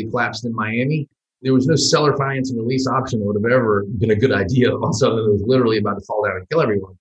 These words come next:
So be careful about the deal. Don't let creative or seller financing get you into a deal you shouldn't be in.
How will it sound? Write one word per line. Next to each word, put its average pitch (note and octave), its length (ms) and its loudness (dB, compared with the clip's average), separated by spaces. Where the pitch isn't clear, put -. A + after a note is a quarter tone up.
So B2 260 0
be D3 500 0
careful C#3+ 520 0
about A2+ 420 -2
the A2+ 160 -8
deal. A#2+ 580 -4
Don't D3 320 2
let F#3 320 0
creative D#3+ 320 2
or A#2 80 -4
seller B2 360 -2
financing A2 680 -4
get C#3+ 260 -2
you C3+ 140 4
into A2 240 0
a G2 60 2
deal G#2 220 -2
you G2+ 140 0
shouldn't F2+ 320 -4
be F2 180 -6
in. C3+ 160 -12